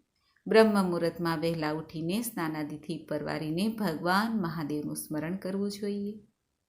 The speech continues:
સવારે પણ આપણે જો ઘરના મંદિરમાં નાનકડું શિવલિંગ હોય અંગૂઠા જેવડું, તેની પૂજા કરી શકીએ છીએ અને પ્રદોષકાળમાં પણ અથવા શિવાલયમાં જઈને પણ મહાદેવની પૂજા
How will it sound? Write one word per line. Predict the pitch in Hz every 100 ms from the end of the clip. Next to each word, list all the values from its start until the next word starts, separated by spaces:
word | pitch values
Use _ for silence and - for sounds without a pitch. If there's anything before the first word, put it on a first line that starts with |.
| _ _
સવારે | - 160 147 147
પણ | 147 190 208
આપણે | 175 - 226 226 - - -
જો | 226 233
ઘરના | 233 202 175 185 180
મંદિરમાં | 170 160 170 170 175 175
નાનકડું | 156 151 156 175
શિવલિંગ | - 170 151 151 160
હોય | 175 302 277
અંગૂઠા | - 160 160 160 156
જેવડું, | 147 151 151 147 151
તેની | 156 160
પૂજા | 160 156 165
કરી | 147 - 175
શકીએ | - 170 - 175
છીએ | 175 - 180 196 220 - - _ 233
અને | 254
પ્રદોષકાળમાં | 254 165 151 156 - 151 151 160 160
પણ | - 262 - _ _ _
અથવા | 214 220 254
શિવાલયમાં | 247 196 185 175 170 175 170
જઈને | 175 180 165 165 160
પણ | 180 233 277 - - _
મહાદેવની | 208 190 180 156 170 202 247 196 170
પૂજા | 170 160 170